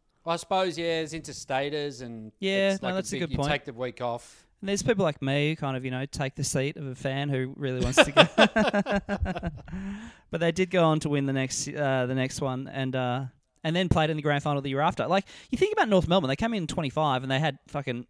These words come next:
Speaker 2: I think they played a grand final in fifty-one, I think, off the top of my head. But they were
Speaker 1: Okay.
Speaker 2: like, they were the, they were easy beats for a long time. And
Speaker 1: Yeah.
Speaker 2: then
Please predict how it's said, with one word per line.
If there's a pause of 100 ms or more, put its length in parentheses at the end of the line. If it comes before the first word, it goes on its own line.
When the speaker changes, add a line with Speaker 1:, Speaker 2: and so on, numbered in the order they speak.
Speaker 2:
I
think
they
played
a
grand
final
in
fifty-one,
I
think,
off
the
top
of
my
head. (460)
But
they
were
Speaker 1:
Okay.
Speaker 2:
like,
they
were
the, (140)
they
were (600)
easy
beats
for
a
long
time. (500)
And
Speaker 1:
Yeah.
Speaker 2:
then